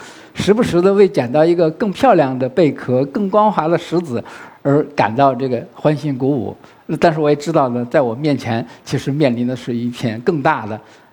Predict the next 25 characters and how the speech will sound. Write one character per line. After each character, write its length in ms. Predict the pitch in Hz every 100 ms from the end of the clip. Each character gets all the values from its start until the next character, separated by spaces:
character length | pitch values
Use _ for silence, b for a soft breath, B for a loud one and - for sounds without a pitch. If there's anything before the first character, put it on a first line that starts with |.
| -
未 200 | 208 170
知， 260 | 123 170 170
它 200 | 160 - -
还 280 | - - 147 175 - -
有 180 | 127 123
待 160 | 175
于 120 | 147 160
探 220 | - 190 135
索 240 | - 107
的 140 | 117 120 B -
真 200 | 190 160
理 120 | 107
的 120 | 110
之 160 | - 120
海。” 280 | 110 - 123 b b b -
所 100 | 151
以 60 |
我 100 | 139
想 220 | 135 104
呢， 100 | 107 107
这， 140 | 165
这 220 | 143 156 123
方 180 | 123
面 120 | 123 113
呢， 120 | 104